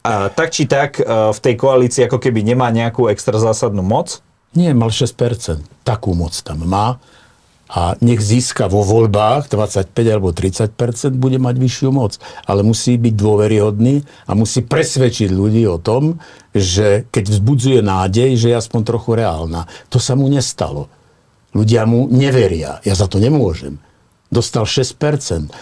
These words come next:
Speaker 2: A ak to nie je schopný akceptovať a robí takéto veci, ktoré, e, ja nechcem používať ten slovník, ktorý používajú mnohí politici dnes, vrátane neho,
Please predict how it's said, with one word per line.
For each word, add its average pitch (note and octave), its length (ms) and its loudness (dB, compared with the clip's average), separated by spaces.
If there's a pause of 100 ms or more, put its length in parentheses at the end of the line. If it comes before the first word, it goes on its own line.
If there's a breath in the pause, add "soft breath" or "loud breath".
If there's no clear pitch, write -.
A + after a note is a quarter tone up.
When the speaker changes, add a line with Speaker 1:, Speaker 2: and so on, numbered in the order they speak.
(140)
Speaker 2:
A - 120 -10
ak - 180 -4
to - 120 -2
nie C3 160 4
je C3+ 80 0
schopný D3 360 0
akceptovať B2 760 0
a - 100 0
robí A#2+ 380 2
takéto G#2+ 480 -2
veci, G2+ 260 0
ktoré, F2+ 540 0 (420 loud breath)
e, - 220 -2 (840)
ja C3 180 0
nechcem D3 480 0
používať G#2+ 560 2
ten F#2+ 120 0
slovník, A2 500 0
ktorý F2+ 240 -2
používajú F#2 680 0 (280 loud breath)
mnohí A#2+ 420 4
politici G2+ 540 -2
dnes, G#2 240 2
vrátane G2+ 520 -2
neho, G#2+ 400 0